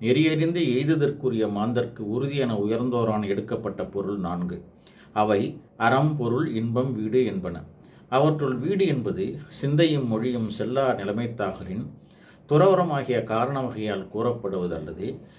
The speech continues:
இலக்கண வகையால் கூறப்படாமையின் நூல்களால் கூற-, கூறப்படுவன ஏனைய மூன்றுமே ஆம். அவற்றுள்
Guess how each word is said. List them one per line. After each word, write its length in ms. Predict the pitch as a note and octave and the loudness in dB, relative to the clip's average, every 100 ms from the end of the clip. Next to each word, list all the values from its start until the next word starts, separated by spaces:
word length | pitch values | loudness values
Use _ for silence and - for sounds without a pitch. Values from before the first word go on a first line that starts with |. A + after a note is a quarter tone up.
| - | -6
இலக்கண 400 | A#2+ D#3+ E3+ F3+ | 2 2 4 2
வகையால் 460 | D#3 A2+ A#2 A2 G#2 | 2 0 0 0 -2
கூறப்படாமையின் 960 | G#2+ A2+ - F#2 F#2 - F2+ F2+ C3 D3 - - - | -2 -2 -2 -4 -6 -8 -12 -8 -6 -8 -12 -20 -8
நூல்களால் 560 | B2 E3+ F3+ E3+ E3 D3+ | 0 2 4 4 2 0
கூற-, 320 | B2 B2+ - - | 0 0 -2 -4
கூறப்படுவன 640 | B2+ C#3 C#3 A#2 G#2 A#2+ B2 | 0 2 2 0 -2 0 0
ஏனைய 280 | G#2+ G#2+ G2 | 0 0 -4
மூன்றுமே 540 | G2 G2 F#2+ F#2+ F#2+ | -6 -6 -4 -6 -8
ஆம். 260 | F#2 F#2 - - _ _ _ - - - | -8 -8 -10 -18 _ _ _ -20 -20 0
அவற்றுள் 540 | A#2+ D3 D3 G2+ A2 | 4 4 2 -4 -8